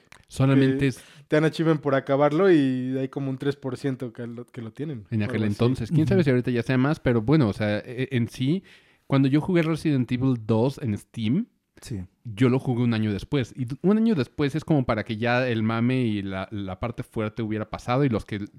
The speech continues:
Speaker 1: no lo podían comprar en precio full, lo
Speaker 3: Ya,
Speaker 1: compraran.
Speaker 3: ya es más accesible.
Speaker 1: Pero aún así, un año después, solamente seis por ciento de la gente terminó los dos finales de Resident Evil dos.
Speaker 3: Ujú.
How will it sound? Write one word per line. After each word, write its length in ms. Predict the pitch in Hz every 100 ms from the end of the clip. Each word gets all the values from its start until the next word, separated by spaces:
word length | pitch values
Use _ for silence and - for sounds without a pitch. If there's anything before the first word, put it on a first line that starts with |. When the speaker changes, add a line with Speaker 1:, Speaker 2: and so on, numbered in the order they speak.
| -
Speaker 1:
no 240 | 104 110 131
lo 100 | -
podían 240 | 113 113
comprar 640 | 117 107 113 107 104 104 _ _
en 240 | 110 98
precio 400 | 98 107 104 113
full, 300 | 101 110 104 147 - _ _
lo 80 | 107
Speaker 3:
Ya, 60 |
Speaker 1:
compraran. 540 | - 90 104 101 123 110
Speaker 3:
ya 80 | 107
es 80 |
más 180 | 107 104
accesible. 560 | 101 - 110 127 117 107 _ _ _ _
Speaker 1:
Pero 160 | - 147
aún 120 | 165
así, 340 | 156 - 160 -
un 160 | 156 156
año 220 | 151 139
después, 500 | 110 - 151 196 -
solamente 480 | - 151 139 131 135
seis 240 | - 139
por 160 | - 123
ciento 300 | 151 147 147
de 80 | 131
la 80 |
gente 280 | 113 147 160
terminó 480 | - 123 117 110 120
los 160 | 123 98
dos 160 | 135
finales 500 | - 120 127 170 180 _ _ _ _ _ -
de 280 | 110 104 104
Resident 460 | 104 110 120 107
Evil 200 | - 110
dos. 340 | 98 - - _ _ _
Speaker 3:
Ujú. 240 | 135 110